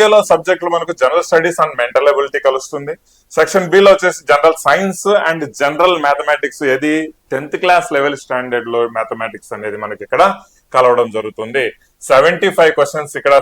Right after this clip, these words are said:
సెవెంటీ ఫైవ్ క్వశ్చన్స్ ఇక్కడ, మనకు టోటల్ గా నూట యాభై క్వశ్చన్స్ మనం స్క్రీనింగ్ టెస్ట్ రాయాల్సి వస్తుంది. స్క్రీనింగ్ టెస్ట్ లో మీకు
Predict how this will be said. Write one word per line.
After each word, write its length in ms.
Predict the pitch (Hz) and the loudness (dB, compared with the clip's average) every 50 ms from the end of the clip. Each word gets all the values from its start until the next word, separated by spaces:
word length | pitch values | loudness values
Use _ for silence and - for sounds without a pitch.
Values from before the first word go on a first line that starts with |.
| 135 127 | 2 0
సెవెంటీ 260 | 123 127 131 135 147 - | -2 -2 -2 -4 -6 -2
ఫైవ్ 140 | 143 135 123 - | -2 -2 -2 -2
క్వశ్చన్స్ 380 | 113 - 117 - _ _ - 117 | -6 -14 -16 -16 _ _ -14 -10
ఇక్కడ, 160 | 110 117 110 107 104 98 - - _ _ _ _ - | -8 -4 -2 -2 -2 -2 -4 -8 _ _ _ _ -8
మనకు 180 | 131 131 131 113 143 | -6 -6 -4 0 2
టోటల్ 260 | 147 151 165 165 160 160 | 2 4 4 4 6 6
గా 80 | 147 131 123 - _ _ _ - 113 131 | 6 6 4 2 _ _ _ -12 -6 -4
నూట 160 | 147 151 165 160 160 147 | 0 4 6 6 8 8
యాభై 200 | 143 143 139 139 135 - | 8 6 6 4 2 -2
క్వశ్చన్స్ 380 | 127 123 - 151 143 139 - 151 135 123 | -4 -4 -4 -6 -8 -8 -8 -6 -6 -4
మనం 140 | 123 131 156 - 139 - | -4 -4 -6 -8 -12 -20
స్క్రీనింగ్ 360 | - - 127 127 127 135 120 110 | -12 -12 -10 -10 -10 -10 -8 -8
టెస్ట్ 200 | 120 117 - 170 156 120 | -8 -6 -4 0 2 4
రాయాల్సి 360 | 117 113 113 113 110 101 95 101 | 4 4 2 0 -2 -4 -10 -16
వస్తుంది. 280 | - - - 107 90 _ _ _ _ _ _ _ _ - | -20 -20 -20 -20 -20 _ _ _ _ _ _ _ _ -8
స్క్రీనింగ్ 400 | - 151 160 170 175 180 165 160 | -4 -2 -2 0 -2 -2 0 0
టెస్ట్ 200 | 165 156 - 175 180 | -2 -2 0 -2 -4
లో 60 | 170 156 | -2 -4
మీకు 200 | 151 143 180 196 | -4 -4 -2 -2